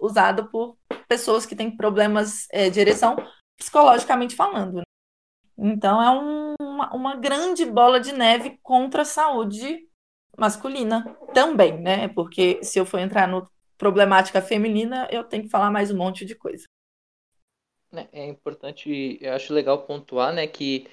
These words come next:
Speaker 2: é, tanto que você falando que é uma bola de neve tão grande, que, é, o homem, ele tem, acaba tendo medo, né, por causa de todo esse N problemas, né, ocasionados por con-, por causa do consumo, ele se sente inchado mais ainda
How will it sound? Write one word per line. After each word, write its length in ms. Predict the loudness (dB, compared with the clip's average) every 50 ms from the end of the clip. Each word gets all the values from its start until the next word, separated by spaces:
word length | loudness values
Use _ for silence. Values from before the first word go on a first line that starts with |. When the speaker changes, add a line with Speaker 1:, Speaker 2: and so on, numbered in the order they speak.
| -20 -20 -20 _ _ -4
Speaker 2:
é, 320 | 0 0 0 0 0 -4 -10 _ _ _ _
tanto 300 | -6 -6 -4 -4 -4 -6
que 260 | -8 -8 -6 -6 -6 -6
você 280 | -6 -8 -8 -8 -2
falando 260 | 0 2 2 2 0
que 60 | 0 0
é 20 |
uma 120 | 2 2
bola 200 | 2 4 4 2
de 60 | 2 2
neve 160 | -2 -4 -2
tão 180 | -2 -2 0
grande, 560 | 2 2 2 2 0 -2 -4 -4 -6 -8 -8 _ _ _ _ _ _ _
que, 400 | _ -10 -4 -2 -2 -2 -2 -6 _ _
é, 380 | -4 -2 -2 0 0 -2 -4 -6 -8 _ -14
o 120 | -6 -2
homem, 420 | 0 2 2 2 0 -2 -6 -6 -6
ele 180 | -4 -4 -2
tem, 240 | 0 0 0 0 0
acaba 400 | 0 0 2 4 4 4 4 4
tendo 180 | 2 0 -2 0
medo, 240 | 2 2 2 2
né, 180 | 0 -4 -4 -4
por 720 | -6 -14 _ _ _ _ _ _ _ _ _ _ 0 2
causa 80 | 2 0
de 220 | 0 -4 -8 -10 -10 _ _ _ _ _ _ _ _ _ _ -2
todo 180 | 0 0 2
esse 120 | 0 -2 -2 _
N 340 | -4 -4 -2 -2 -4 -6 -8 _ _ _ _
problemas, 420 | -4 -2 -2 -2 0 0 0 0 0
né, 360 | -2 -2 0 0 0 -2 -4 -6
ocasionados 520 | -6 -6 -6 -4 -4 -2 -2 -2 -2 -4 -6
por 160 | -12 -10 -4
con-, 260 | 0 2 2 2 0
por 140 | 0 2 4
causa 160 | 4 4 4
do 80 | 2 0
consumo, 640 | 0 0 0 -2 -2 -2 0 0 0 0 -2 -4 -6 -10 -20 -20 -20 -20 -20 _ _ _ _ _ _ _ _ _ -12
ele 120 | -10 -10
se 180 | -8 -6 -6 -4
sente 340 | -2 -2 -2 -2 -4 -2 2
inchado 200 | 4 4 4 4
mais 180 | 0 -2 0
ainda 460 | 0 0 0 -2 -4 -4 -4 -4 -6